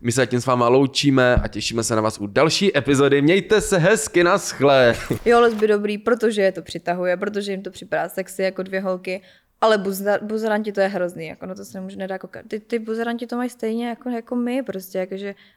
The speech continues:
Speaker 2: oni taky za to nemůžou. Taky nemůže za to, že seš náholky jako kluk. A píšou mi ty holčičky, že prostě: "Díky tobě jsem si uvědomila, že jsem na holky a to." A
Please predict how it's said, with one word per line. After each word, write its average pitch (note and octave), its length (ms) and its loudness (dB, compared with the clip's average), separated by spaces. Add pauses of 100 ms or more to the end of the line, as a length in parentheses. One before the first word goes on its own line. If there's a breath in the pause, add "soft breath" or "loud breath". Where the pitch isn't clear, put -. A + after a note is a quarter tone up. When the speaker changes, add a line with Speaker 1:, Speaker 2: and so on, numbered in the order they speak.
Speaker 2:
oni G#3 80 -4
taky G#3 200 0
za G#3 100 4
to G3+ 100 -2
nemůžou. F#3 540 -6 (340 soft breath)
Taky G#3 240 -4
nemůže G3+ 340 -4
za G3 80 -4
to, F#3+ 120 -8
že F#3+ 100 -10
seš G3 180 -8
náholky F#3 480 -6
jako F#3 240 -10
kluk. F#3 280 -16 (360 loud breath)
A - 80 2
píšou C4+ 380 2
mi C#4 140 4
ty C#4 140 2
holčičky, A#3 640 -2
že A3 120 0
prostě: G#3+ 500 -2 (680 loud breath)
"Díky B3 260 -2
tobě C4+ 200 4
jsem C4+ 140 -2
si B3+ 140 -2
uvědomila, A#3+ 460 0
že A#3 100 -6
jsem C4 200 2
na A#3 80 2
holky A3+ 500 0
a A3 120 0
to." A3+ 160 -2
A - 400 -6